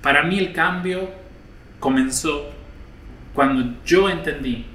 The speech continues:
mi necesidad, mi falta, mi insatisfacción, ¿sí? Y que Jesús solamente lo puede, este, lo puede saciar, porque Él dice que vino a este mundo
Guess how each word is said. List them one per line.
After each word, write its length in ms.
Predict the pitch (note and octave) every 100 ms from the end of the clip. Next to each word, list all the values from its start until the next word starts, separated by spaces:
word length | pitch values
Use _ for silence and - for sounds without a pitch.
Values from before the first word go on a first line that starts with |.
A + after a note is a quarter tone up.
| - - -
mi 100 | C3+
necesidad, 520 | C3 B2 A#2 C#3 B2
mi 120 | A#2+
falta, 520 | A#2+ - D3+ D#3+ D#3+ D3
mi 120 | C3
insatisfacción, 920 | C3 C#3 C3 B2+ B2 A#2+ - C#3 A#2 - - - - - - - -
¿sí? 360 | - D3 F#3+ G#3 - - - - -
Y 80 |
que 120 | B2 C3
Jesús 640 | - C#3 - - C4 C4+
solamente 580 | D#3+ C3 C3+ B2 B2 -
lo 260 | C3 B2+ -
puede, 440 | C#3 C3+ A#2 G#2 - -
este, 420 | G2+ - A2 G#2 G#2 - - - - - - - -
lo 140 | C#3 B2+
puede 360 | D3 D3 C#3 -
saciar, 480 | - - G3+ -
porque 440 | - - C#3+ D3 E3
Él 160 | F3
dice 340 | F3+ G#3 - -
que 100 | C3
vino 380 | B2 D3 A3+ G#3
a 40 |
este 180 | - D3
mundo 420 | D3 D#3+ B2 A#2